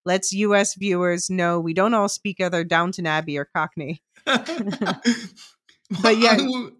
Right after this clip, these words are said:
Speaker 2: I'll take your word for that, Stu, but I found it a really weird. Anyway, moving swiftly. <laughs>
Speaker 1: Well,
Speaker 2: Moving
Speaker 1: we, we
Speaker 2: swiftly.
Speaker 1: talked, we talked about how she was born on Bermuda, but grew up in Yorkshire.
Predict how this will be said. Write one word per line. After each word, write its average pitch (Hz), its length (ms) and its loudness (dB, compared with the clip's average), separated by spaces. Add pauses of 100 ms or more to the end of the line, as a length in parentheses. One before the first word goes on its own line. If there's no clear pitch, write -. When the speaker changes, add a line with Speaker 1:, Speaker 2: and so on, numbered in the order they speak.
Speaker 2:
I'll 247 180 0
take 269 220 0
your 254 180 -6
word 254 240 -4
for 226 80 -4
that, 175 220 -2
Stu, 208 280 -2
but 226 160 -2
I 233 120 0
found 233 320 -2
it 180 120 -4
a - 40 -6
really 220 340 -10
weird. 214 560 -8 (1300)
Anyway, 233 300 2
moving 233 480 0
swiftly. 240 400 -2
<laughs> 240 80 8
Speaker 1:
Well, 302 180 8
Speaker 2:
Moving 294 40 6
Speaker 1:
we, 311 140 6
we 311 60 6
Speaker 2:
swiftly. 320 220 6
Speaker 1:
talked, 339 340 4
we 320 100 2
talked 339 280 4
about 247 380 4
how 214 240 4
she 240 260 2
was 214 260 0
born 226 320 2
on 269 140 0
Bermuda, 220 920 -2
but 180 220 -4
grew 214 200 0
up 240 140 0
in 202 120 -4
Yorkshire. 262 600 -2